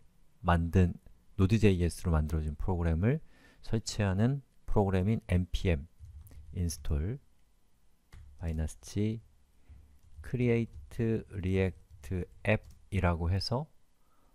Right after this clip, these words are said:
엔터를 치면은 create react app이라는 프로그램이 깔립니다. 예, 저는 미리 깔아놨기 때문에. 자, 그러면 저게 설치가 다 끝난 다음에는 create react app 그리고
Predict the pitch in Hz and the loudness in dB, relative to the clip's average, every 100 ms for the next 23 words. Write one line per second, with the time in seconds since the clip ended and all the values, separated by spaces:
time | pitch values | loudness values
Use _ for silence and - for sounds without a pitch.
0 | _ _ - - - 101 101 87 80 - | _ _ -20 -18 0 0 2 0 -2 -2
1 | 104 92 76 101 - 151 139 - 87 90 | 0 2 0 -2 2 6 6 4 4 6
2 | 107 - 117 - 92 - 101 95 92 - | 6 4 -4 0 6 6 4 -2 2 2
3 | 104 98 92 95 107 107 104 78 76 82 | 0 -10 -14 -10 -8 -8 -8 -10 -14 -18
4 | _ _ _ _ _ _ _ 85 82 85 | _ _ _ _ _ _ _ -20 -14 -12
5 | 82 82 80 104 107 90 - - 76 71 | -8 -8 -6 -4 -4 -6 -8 -10 -8 -8
6 | 73 135 - - - - - - - 107 | -8 -10 -12 -20 -20 -20 -20 -20 -2 2
7 | 110 117 113 110 107 101 98 120 - 107 | 4 6 6 4 0 0 0 -2 0 0
8 | 98 - 120 110 98 87 90 87 82 117 | 0 -2 0 0 2 0 2 0 -2 -2
9 | 147 - - 131 123 107 - - 78 - | -6 -12 -8 -2 -2 -2 -6 -8 -8 -10
10 | - 90 92 98 95 - - - - 95 | -12 -6 -2 -2 -4 -8 -20 -14 -6 -6
11 | - - 104 - - - _ _ - - | -6 -4 -4 -4 -16 -20 _ _ -20 -20
12 | _ _ _ _ - - 85 107 | _ _ _ _ -10 -4 -2 -4